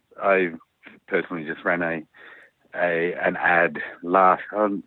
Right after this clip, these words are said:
was it last, yeah, might have been last week. And, um, it, even, even so, even with that, it's quite a, quite a challenge to, to convert that into, you know, engage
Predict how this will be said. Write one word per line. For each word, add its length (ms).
was 120
it 100
last, 300
yeah, 160
might 220
have 80
been 160
last 360
week. 320
And, 460
um, 540
it, 240
even, 680
even 460
so, 240
even 380
with 200
that, 280
it's 180
quite 240
a, 120
quite 240
a 80
challenge 500
to, 220
to 100
convert 460
that 180
into, 460
you 100
know, 340
engage 500